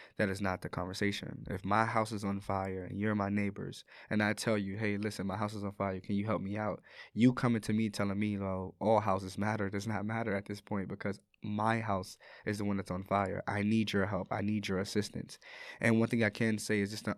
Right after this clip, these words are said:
unwanted killings of black people, men, women, children, is just, it's just, it's like,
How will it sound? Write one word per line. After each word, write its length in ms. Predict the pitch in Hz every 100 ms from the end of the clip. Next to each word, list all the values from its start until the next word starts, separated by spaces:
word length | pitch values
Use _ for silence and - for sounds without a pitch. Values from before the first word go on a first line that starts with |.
| -
unwanted 880 | 131 135 113 110 117 113 104 95
killings 400 | - 110 107 98
of 220 | 98 92 101
black 260 | 95 95
people, 420 | - 101 - 98 98
men, 400 | 101 104 101 101
women, 400 | 101 98 98 98
children, 540 | - 101 101 101 95 - - -
is 220 | - 113
just, 680 | 107 104 - - - - - - _
it's 200 | 113 117
just, 260 | 127 - -
it's 180 | 117 123
like, 140 | 139